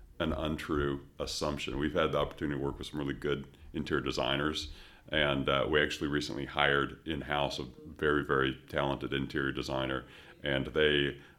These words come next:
basically, um, dispelled the myth that I had in my head, had no idea. And so now we're, that's what we're doing with our homes. We're mixing and matching things, and it looks awesome. Um, and, and you guys are,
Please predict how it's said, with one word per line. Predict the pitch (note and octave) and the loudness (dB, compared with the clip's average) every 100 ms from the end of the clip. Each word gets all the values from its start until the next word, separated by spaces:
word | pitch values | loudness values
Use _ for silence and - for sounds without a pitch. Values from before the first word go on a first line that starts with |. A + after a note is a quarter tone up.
| - | -2
basically, | D2+ D2 - D2 C2+ C2 - | 0 2 -2 0 0 0 -2
um, | D2 B1+ A#1+ A#1+ - - - - - - | 0 0 0 -6 -14 -20 -20 -20 -20 -6
dispelled | - - - D2 C#2+ C2 - - _ | -4 -4 2 4 4 0 -8 -20 _
the | - | -4
myth | C#2 C#2 C2+ | 0 0 -2
that | - C#2+ | -2 0
I | C2+ | 0
had | D2 | 0
in | C#2+ | -2
my | C#2 C#2 | -4 -4
head, | C#2+ C#2 - - | -2 -4 -6 -6
had | E2 D#2+ | -4 0
no | F2+ F2 | 0 0
idea. | D#2 D2 D2+ B1 - | 0 -2 -2 -2 -4
And | E2 | -2
so | F2+ | 0
now | D#2+ G2+ F#2 - | 2 2 0 2
we're, | F#2 F2 | 4 6
that's | E2+ G2+ | 6 4
what | E2+ | 4
we're | F2 | 4
doing | D2 C2 - | 2 0 -4
with | D2+ D#2 | -2 2
our | D#2 | 2
homes. | D#2 D#2 D2+ - | 2 0 -2 -4
We're | F#2 F#2 | -2 2
mixing | F2+ F2+ G2 | 2 0 -2
and | E2+ | 0
matching | D2 D#2+ - C#2+ | 0 0 -4 -4
things, | - G1+ - - | -4 -6 -8 -6
and | F2+ | -4
it | - | -2
looks | E2+ - | -4 -4
awesome. | B1+ B1+ - - - _ _ _ - | -2 -2 -4 -10 -14 _ _ _ -4
Um, | D2+ D2 C#2 C2+ C#2 - | 2 4 4 2 -4 -2
and, | E2+ D2+ D2 | 2 2 0
and | F2 D#2 | 0 0
you | E2+ | 0
guys | D#2+ D#2+ D#2 D#2 | 4 4 4 4
are, | C#2+ C2+ C2+ | 4 4 2